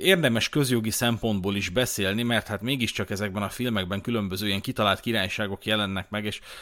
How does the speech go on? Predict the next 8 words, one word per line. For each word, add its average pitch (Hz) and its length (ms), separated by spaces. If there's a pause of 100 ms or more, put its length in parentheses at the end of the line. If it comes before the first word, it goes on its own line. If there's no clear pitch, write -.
(400)
ez 131 240
alapvetően 135 920
egy 110 300
nagyon 143 260
érdekes 120 420
diskurzust 117 640
képes 113 420
kinyitni, 113 600